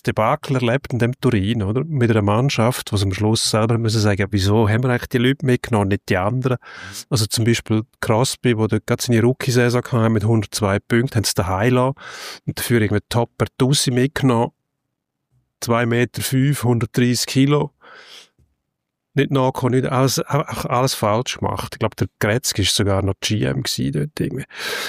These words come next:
Das werden, den Fehler werden sie nicht mehr machen. Die werden wahrscheinlich Celebrini mitnehmen, wenn es irgendwie geht, wenn er fit ist, der Bedard. Und um so's, und so's einfach mobile Spieler, oder? Also,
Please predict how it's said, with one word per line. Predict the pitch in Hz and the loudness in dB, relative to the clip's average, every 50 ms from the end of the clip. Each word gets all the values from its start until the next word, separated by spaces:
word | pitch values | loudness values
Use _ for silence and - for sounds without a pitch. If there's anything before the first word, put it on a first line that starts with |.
| - - - - _ _ _ - - _ _ _ _ _ _ _ _ - | -10 -12 -16 -20 _ _ _ -20 -20 _ _ _ _ _ _ _ _ -4
Das | - 120 | 0 2
werden, | 117 135 127 107 - | 4 2 2 2 0
den | - 151 135 | 0 0 2
Fehler | 127 131 117 113 104 | 2 2 2 4 2
werden | 104 104 - | 2 0 0
sie | - - - 117 | -2 -4 0 0
nicht | 104 | 2
mehr | 110 107 | 2 2
machen. | 107 101 95 104 | 2 0 0 0
Die | 101 107 | 0 0
werden | 110 107 98 101 101 | 0 0 0 -2 -2
wahrscheinlich | 98 95 95 95 95 90 - - | -4 -2 -2 -2 -2 -4 -6 -4
Celebrini | - 120 113 107 110 95 113 120 135 135 135 127 | -2 0 0 2 2 2 2 2 2 2 2 2
mitnehmen, | 123 123 127 - - 131 120 110 | 4 2 2 0 0 0 0 2
wenn | 113 113 | 0 0
es | 110 120 | 2 2
irgendwie | 120 117 113 113 113 113 107 | 2 2 2 2 0 2 2
geht, | 113 117 117 113 | 2 2 2 0
wenn | 113 110 104 | 0 0 0
er | 101 | -2
fit | 95 - 113 104 - - - | -2 -2 -4 -4 -4 -8 -8
ist, | - - - | -8 -8 -4
der | - | -2
Bedard. | - 110 123 120 127 120 117 120 120 143 - _ _ _ _ _ _ _ _ _ _ _ _ _ _ _ _ _ _ _ _ | 0 0 2 2 2 2 2 2 0 0 -4 _ _ _ _ _ _ _ _ _ _ _ _ _ _ _ _ _ _ _ _
Und | - 117 110 | 0 2 2
um | 110 98 | 2 4
so's, | 95 117 113 117 - - - - - _ | 4 4 2 2 2 -2 -4 -6 -8 _
und | - 165 151 - | -2 0 0 2
so's | - 131 117 113 | 2 2 2 4
einfach | 113 104 104 104 | 4 2 2 2
mobile | 101 113 110 104 117 107 107 101 104 101 | 2 2 2 2 2 2 2 2 2 0
Spieler, | - - - 101 92 107 110 98 92 95 | 0 -2 -2 0 0 2 2 0 0 0
oder? | 95 107 - 117 131 | 0 0 0 0 0
Also, | 139 120 98 107 101 101 120 | 0 2 2 2 2 2 0